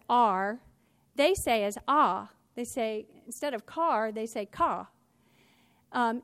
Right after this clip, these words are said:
and they could do it. They would think, to, they would spell it out. They would say car, and then they would all say car. So it really does, and Wanda Sunseri, the author,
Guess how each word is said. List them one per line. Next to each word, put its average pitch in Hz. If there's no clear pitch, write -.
and 285
they 311
could 320
do 392
it. 208
They 254
would 269
think, 349
to, 349
they 262
would 247
spell 311
it 339
out. 330
They 247
would 226
say 220
car, 233
and 254
then 262
they 254
would 240
all 233
say 240
car. 240
So 349
it 349
really 415
does, 349
and 320
Wanda 403
Sunseri, 320
the 240
author, 240